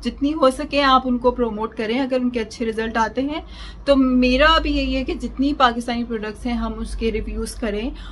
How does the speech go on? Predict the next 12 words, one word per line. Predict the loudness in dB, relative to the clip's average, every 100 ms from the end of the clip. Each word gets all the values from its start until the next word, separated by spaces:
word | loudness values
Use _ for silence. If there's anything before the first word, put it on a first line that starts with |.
| -6
और | -2 2
हम | 2
उसको | 0 2 2
लेके | 4 2 2 0
आएँ, | 2 -2
और | -2 -2
अगर | 0 0
उसके | 0 -2
अच्छे | -2 0 -2
results | 2 0 2
आते | 2 2 0
हैं | 0 0 0